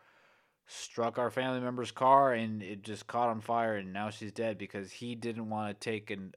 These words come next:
a, a Lyft or an Uber or anything else. He, he wanted to drive his fucking Corvette and just speed in the neighborhoods and,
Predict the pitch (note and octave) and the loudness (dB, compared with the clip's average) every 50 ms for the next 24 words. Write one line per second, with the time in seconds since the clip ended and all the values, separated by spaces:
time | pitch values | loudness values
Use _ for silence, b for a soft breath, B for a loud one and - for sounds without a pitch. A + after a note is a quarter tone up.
0 | - A2 G#2 G2 F#2 F2 - - F#2+ G2 G2 G#2+ B2 B2 A2+ - - - G#2+ G2 | -12 -10 -10 -8 -10 -10 -12 -12 -14 -14 -8 -4 -2 -2 -2 -2 -6 -8 -6 -6
1 | F#2+ F#2 F2+ G#2 C#3 C3+ B2+ B2 B2 B2 A#2+ A#2+ A#2 G#2 G2+ G2+ F#2+ F#2 F#2 - | -6 -6 -6 -6 -6 -6 -2 0 2 2 4 2 2 0 -2 -4 -4 -6 -10 -14
2 | _ _ _ - B2 C#3 C#3+ C3+ C3 - A2 A2 A2 A2 G#2+ G2 F#2 F2 - - | _ _ _ -10 -8 -6 -6 -6 -6 -6 -6 -6 -4 -2 -2 -4 -4 -6 -10 -12
3 | - A2 G#2+ G#2 F#2 F2+ F#2+ G#2 G#2 G#2+ A2 A2+ A2+ G#2 G#2 G2 F2+ - G#2+ G#2+ | -10 -8 -8 -8 -8 -8 -10 -8 -6 -4 -4 -4 -2 -4 -6 -6 -4 -2 0 2
4 | A2 A2+ A2 G2+ G2 G2+ F#2+ - - - - A#2 A2 - A#2 A2 G2+ - A#2 A2+ | 2 2 0 -2 -4 -8 -8 -10 -10 -4 -4 -4 -4 -4 -8 -8 -4 -2 -2 -2
5 | G#2+ G2 G#2+ B2 C#3 C#3 C3 - - B B B B B B B B B B B | -2 -2 0 2 2 2 2 0 -6 B B B B B B B B B B B
6 | B B B - - G2+ G2 G2+ G2+ G#2 G#2+ G2+ - - - - C3 C3 B2 A#2+ | B B B -14 -12 -10 -8 -8 -6 -6 -6 -8 -8 -12 -8 -6 -4 -4 -2 -4
7 | A2 G2+ G2+ G#2+ A2+ A2 A2 A2 A2 A2+ A2+ A2+ G#2+ A2 A#2 A#2 A#2 A#2 A2 G#2+ | -6 -6 -6 -6 -6 -4 -4 -4 -2 -2 -2 -2 0 0 2 2 2 2 0 -4
8 | G#2+ G#2 G2 F#2 F#2 F2+ F2+ F2 | -6 -8 -8 -8 -8 -10 -12 -14